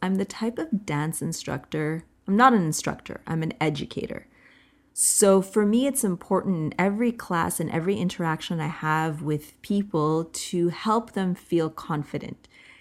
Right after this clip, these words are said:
If I can make a little impact on your self-confidence,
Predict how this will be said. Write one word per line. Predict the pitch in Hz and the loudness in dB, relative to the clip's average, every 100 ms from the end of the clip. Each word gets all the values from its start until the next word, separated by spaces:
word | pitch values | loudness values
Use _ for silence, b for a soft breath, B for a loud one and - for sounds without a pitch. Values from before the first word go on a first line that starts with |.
| b b | b b
If | - 226 285 - - - - _ _ | 8 10 10 4 -12 -18 -20 _ _
I | 190 208 214 214 | 8 8 4 0
can | - 185 175 | 0 2 2
make | 170 165 | 0 0
a | 156 | 2
little | 170 220 240 240 | 4 4 2 2
impact | 196 190 - 160 160 - - | 2 2 0 0 0 -2 -4
on | 165 | 0
your | 165 202 | 0 0
self-confidence, | 202 196 190 - 156 151 165 160 165 | 0 0 -2 0 -2 0 -2 0 0